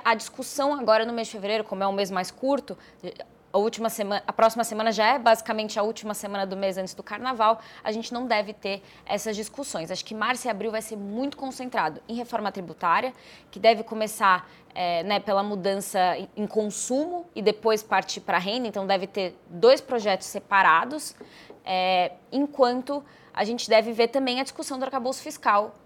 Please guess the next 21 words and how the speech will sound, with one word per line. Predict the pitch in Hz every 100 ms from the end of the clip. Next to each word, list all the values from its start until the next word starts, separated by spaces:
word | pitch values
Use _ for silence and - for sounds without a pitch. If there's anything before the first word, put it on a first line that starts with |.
| _
que | -
o | 214
Fernando | 208 214 214
Haddad, | 196 196 220
ministro | 226 202 190
da | 185
Economia, | 190 202 208 196 208
ministro | 196 185 185
da |
Fazenda, | 185 196 180 196 240
sinalizou | 247 240 247 269 214 247
que | - -
quer | - 240
apresentar | 277 247 233 226 247
até | 240
abril. | 254 226 156 - _ - - - - -
Então, | 190 - 220 233 240 226
esse | - 220 -
deve | 226 214
ser | 214 240
os, | 214 190